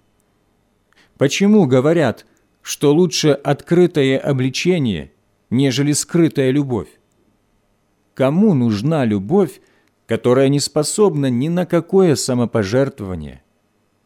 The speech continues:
ни на щедрость, ни на храбрый поступок и не обладает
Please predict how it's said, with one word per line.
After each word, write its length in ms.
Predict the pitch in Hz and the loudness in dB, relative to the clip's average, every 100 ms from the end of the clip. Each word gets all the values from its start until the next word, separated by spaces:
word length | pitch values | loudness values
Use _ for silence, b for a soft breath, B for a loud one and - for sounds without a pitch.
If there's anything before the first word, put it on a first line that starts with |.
| _ | _
ни 160 | 104 151 | -4 -2
на 160 | 151 | 0
щедрость, 840 | 143 - 113 135 131 87 - - _ _ _ _ _ _ _ - | -2 -4 -4 -4 -4 -8 -14 -20 _ _ _ _ _ _ _ -4
ни 120 | 117 | -2
на 120 | 156 | 0
храбрый 400 | 151 180 185 185 | 0 0 2 2
поступок 960 | 185 143 - - 147 175 143 113 - _ _ _ _ _ _ _ _ _ | 2 -2 -2 -2 0 0 -2 -6 -8 _ _ _ _ _ _ _ _ _
и 120 | 117 | -4
не 100 | 135 | 0
обладает 800 | 143 131 143 143 165 160 160 - | 0 2 2 2 0 0 -4 -10